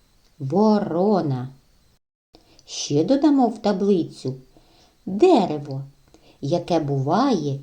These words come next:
і взимку, і влітку зеленим. Ялинка.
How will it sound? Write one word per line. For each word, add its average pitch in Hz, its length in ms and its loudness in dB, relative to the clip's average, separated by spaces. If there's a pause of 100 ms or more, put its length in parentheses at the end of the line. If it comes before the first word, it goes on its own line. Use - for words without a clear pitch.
і 190 120 -2
взимку, 147 880 -2
і 160 120 0
влітку 214 720 0 (160)
зеленим. 170 840 0 (1600)
Ялинка. 147 800 0